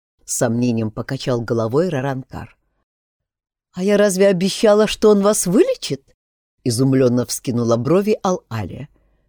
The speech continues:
"Если так, то извините. Я имела в виду, что он поставит вас на ноги. Несколько часов вы будете чувствовать себя молодцом, а потом придётся всё же лечь в постель".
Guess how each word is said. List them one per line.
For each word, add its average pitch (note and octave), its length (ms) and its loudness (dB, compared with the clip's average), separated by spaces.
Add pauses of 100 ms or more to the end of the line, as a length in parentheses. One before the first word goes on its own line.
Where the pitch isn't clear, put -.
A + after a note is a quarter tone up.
"Если F#3+ 420 4
так, D3 360 0
то C4+ 140 -4
извините. B3+ 760 -2 (720)
Я B3 260 4
имела D4+ 320 4
в C4 60 2
виду, B3+ 460 4
что - 240 2
он G#3 120 2
поставит C#4+ 600 0
вас E4+ 240 0
на A4+ 200 0
ноги. G#2+ 400 -6 (640)
Несколько C4 760 4
часов E4 520 2
вы C4+ 240 4
будете D4 460 4
чувствовать - 460 -4
себя A#3+ 260 2
молодцом, F#3+ 720 -2 (640)
а D#3 240 0
потом C#4+ 540 2
придётся D#4 680 2
всё A3+ 280 2
же B3 140 -4
лечь F#3+ 260 -2
в - 60 -20
постель". - 600 -8